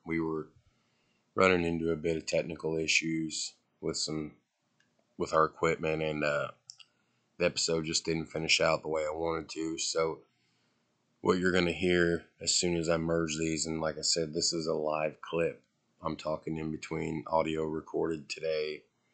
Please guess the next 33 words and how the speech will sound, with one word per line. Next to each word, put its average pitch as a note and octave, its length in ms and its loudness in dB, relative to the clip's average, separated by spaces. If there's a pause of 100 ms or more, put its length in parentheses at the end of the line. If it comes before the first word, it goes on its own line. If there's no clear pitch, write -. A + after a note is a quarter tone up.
(640)
Um, E2 360 -2
this D#2+ 220 -2
is E2+ 200 0
real E2+ 260 2
time. E2 400 0
This D#2+ 180 -2
is D#2+ 140 -6
me E2 340 -2
right D#2+ 300 0
here, D#2+ 320 -4 (300)
<clears throat> - 460 2
quote E2 240 2
unquote, D#2+ 360 -2
in D#2+ 60 -6
the E2 80 -4
studio. D#2+ 640 -4 (760)
Uh, E2+ 280 6 (480)
the F2+ 120 0
next E2+ 340 4
clip, F2 320 2
when E2+ 120 2
it C2 80 -2
merges, D#2+ 480 4
it's E2 180 2
just - 240 0
gonna D#2+ 140 -2
immediately D#2 480 -4
pick D#2 320 -6
up D#2 300 0 (240)
in D#2 320 -6
mid-sentence D2+ 720 -2
talking D#2 340 0
about D2+ 360 -4